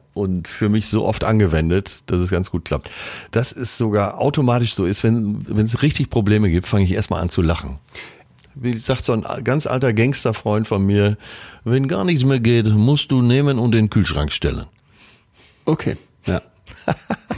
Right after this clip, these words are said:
Speaker 1: Ist auch eine Art, Leute zu beruhigen, sie einfach in den Kü-, ins Kühlhaus zu stellen.
Speaker 2: Ich finde auch eine Sache ganz gut, die beim Thema Gelassenheit vielleicht nicht aus den Augen gela-, äh, gelassen werden darf. Ha, Wortspiel der Extraklasse. Wenn du jetzt das als Anforderung an den Dauerzustand machst,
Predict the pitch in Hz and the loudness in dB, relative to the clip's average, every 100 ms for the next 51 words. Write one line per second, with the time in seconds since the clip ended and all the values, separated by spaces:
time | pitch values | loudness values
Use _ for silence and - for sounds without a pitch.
0 | 80 - - - - - 131 180 - 127 | -4 -4 -8 -10 -4 0 0 0 0 0
1 | 131 - 113 117 123 - 113 107 113 110 | -2 0 0 2 0 0 0 2 2 2
2 | 92 101 113 113 113 104 - - - - | 2 0 0 0 0 -2 -6 -10 -14 -16
3 | - 135 113 143 143 123 131 - 113 - | -6 -4 0 2 2 2 0 0 0 0
4 | - 147 123 - - - 214 135 104 92 | 0 0 -2 -6 -4 0 2 2 2 0
5 | 135 127 120 107 110 110 123 113 107 104 | 0 0 0 2 0 0 -2 -2 0 0
6 | 98 95 107 107 95 98 104 98 87 95 | 2 0 2 2 2 0 0 -2 0 0
7 | 92 92 90 87 71 135 90 90 - 92 | 0 -2 -2 -2 0 0 0 0 -2 0
8 | 95 117 - 87 80 85 85 85 - - | 0 0 2 2 2 0 0 -2 -4 -8
9 | - - - _ _ - 80 - - 87 | -10 -12 -16 _ _ -12 -10 -10 -6 -4
10 | 87 87 - - 107 - 104 - 123 - | -4 -4 -4 -2 -2 -2 -4 -2 -2 -4
11 | - - - - 90 107 92 101 98 98 | -14 -20 -20 -4 2 2 4 2 2 2
12 | - 104 95 - 90 98 - 120 143 113 | 0 0 0 0 -2 -2 0 -2 0 2
13 | 101 101 98 95 87 147 120 - 90 - | 2 2 2 2 2 2 0 0 -2 0
14 | 85 80 117 - - | 0 0 -2 -4 -8